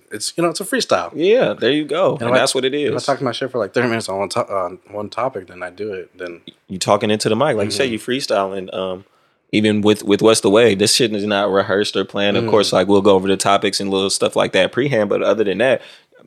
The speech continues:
Speaker 2: that's why I try to expose so you kinda, you know, people can gather their thoughts, you feel
Speaker 1: Mm-hmm.
Speaker 2: me, as far as, uh, having guests on. But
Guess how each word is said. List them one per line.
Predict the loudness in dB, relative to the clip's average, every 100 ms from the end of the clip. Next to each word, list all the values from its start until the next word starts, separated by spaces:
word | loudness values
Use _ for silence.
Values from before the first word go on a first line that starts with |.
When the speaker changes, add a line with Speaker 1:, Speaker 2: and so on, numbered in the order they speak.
| 0
Speaker 2:
that's | 2 2 2
why | 4
I | 4
try | 4
to | 2
expose | 2 2 2
so | 0
you | -4
kinda, | -2 0
you | 0
know, | 0
people | 0 -2 -2
can | 0
gather | 2 4
their | 2 0
thoughts, | 2 0 0
you | -8
feel | -6
Speaker 1:
Mm-hmm. | -4
Speaker 2:
me, | -2
as | 0
far | 0 0
as, | -2
uh, | -4 -4
having | -4 -8 -2
guests | -2 -2
on. | -4 -4
But | -6